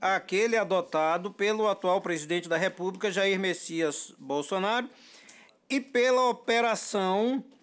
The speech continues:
Lava Jato. E isso vai ser importante para a conclusão depois do, do nosso voto em relação à atuação deste membro do Ministério Público. E aí eu trago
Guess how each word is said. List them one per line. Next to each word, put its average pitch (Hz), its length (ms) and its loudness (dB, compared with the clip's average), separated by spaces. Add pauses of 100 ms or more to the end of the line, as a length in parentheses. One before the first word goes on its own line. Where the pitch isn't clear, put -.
(140)
Lava 180 480 0
Jato. 180 560 -2 (260)
E 170 240 -8
isso 202 220 -6
vai 208 240 0
ser 214 160 0
importante 202 760 -2 (360)
para 190 580 2
a 180 60 0
conclusão 180 840 -4
depois 170 460 -6
do, 170 380 -8
do 147 180 -10
nosso 165 340 -6
voto 165 300 -4
em 180 60 -8
relação 185 500 -2
à 190 140 2
atuação 196 680 0 (460)
deste 190 340 -4
membro 175 520 -2 (160)
do 151 240 -10
Ministério 190 600 -2
Público. 190 480 -6 (320)
E 208 60 -2
aí 226 100 2
eu 269 120 0
trago 240 500 0